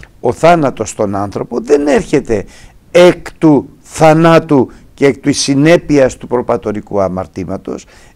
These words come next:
έρχεται σαν συνέπεια της δικής του και των δικών του αποφάσεων του κάθε ανθρώπου, καθώς παραβαίνει ή εκτελεί τον νόμο του Μωυσή,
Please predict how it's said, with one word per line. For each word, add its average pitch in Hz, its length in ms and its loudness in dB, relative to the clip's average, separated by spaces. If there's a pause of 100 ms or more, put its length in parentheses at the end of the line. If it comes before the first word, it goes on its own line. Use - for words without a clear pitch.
(140)
έρχεται - 640 0 (220)
σαν 180 420 2
συνέπεια 156 720 -2
της 170 320 0
δικής 165 520 0
του 135 280 -2
και 165 100 -4
των 143 260 -4
δικών 185 400 -6
του 190 140 -2
αποφάσεων 156 760 -6 (280)
του - 120 -14
κάθε 147 300 -4
ανθρώπου, 123 540 -6 (300)
καθώς 123 440 -2 (200)
παραβαίνει 120 800 0
ή 180 160 4
εκτελεί 151 680 0 (240)
τον 131 200 -2
νόμο 196 340 0
του 170 140 -14
Μωυσή, 151 460 -4